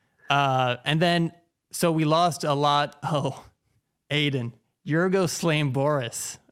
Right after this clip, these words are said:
the, the true Greek freak. How tall was he?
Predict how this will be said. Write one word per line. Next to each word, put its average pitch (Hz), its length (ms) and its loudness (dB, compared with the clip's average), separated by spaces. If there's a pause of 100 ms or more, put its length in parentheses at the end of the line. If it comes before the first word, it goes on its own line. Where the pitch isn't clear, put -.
(200)
the, 156 200 0
the 139 180 -2
true 190 320 0
Greek 151 320 0
freak. - 560 -4 (560)
How - 80 0
tall 180 240 0
was 143 220 0
he? - 180 -10